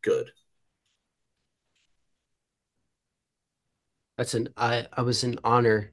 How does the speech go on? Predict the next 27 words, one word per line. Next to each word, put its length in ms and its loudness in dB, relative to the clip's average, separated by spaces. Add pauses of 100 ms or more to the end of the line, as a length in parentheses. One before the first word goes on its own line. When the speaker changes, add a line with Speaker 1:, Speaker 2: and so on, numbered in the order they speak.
Speaker 2:
to 120 -4
be 140 4
there 180 8
to 80 2
watch 240 6
you 80 -2
buy 200 4
that, 200 -4
by 140 -2
the 80 0
way. 220 0 (200)
<laughs> 1600 -8
Sick, 520 2
sick 380 0
card, 380 2 (140)
and 300 0 (180)
couldn't 220 4
be 160 4
with 300 4 (200)
a 300 -6 (160)
more 160 4
deserving 460 0
person. 420 2 (760)
So 540 4 (320)
my 140 8
number 240 8
two, 380 4